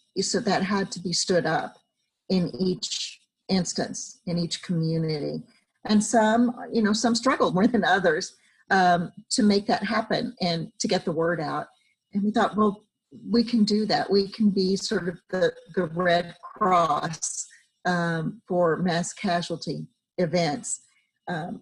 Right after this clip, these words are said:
but in the course of our work, we've also found in the time of covid nineteen that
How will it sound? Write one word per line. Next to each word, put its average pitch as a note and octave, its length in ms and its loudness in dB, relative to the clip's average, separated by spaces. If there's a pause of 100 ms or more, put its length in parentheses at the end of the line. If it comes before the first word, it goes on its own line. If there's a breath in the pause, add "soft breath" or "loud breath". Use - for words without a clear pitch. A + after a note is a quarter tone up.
(160)
but A3+ 160 4
in A3+ 100 4
the G#3+ 80 2
course A#3 400 2
of G3+ 120 0
our F#3 160 2
work, G3+ 440 -4
we've G3+ 480 -2
also F#3 720 0 (120)
found F3 520 -2 (140)
in E3+ 160 -4
the E3 80 -4
time E3+ 520 -6
of D#3+ 260 -6
covid E3+ 300 -2
nineteen D#3+ 760 -6 (640 soft breath)
that E3+ 440 0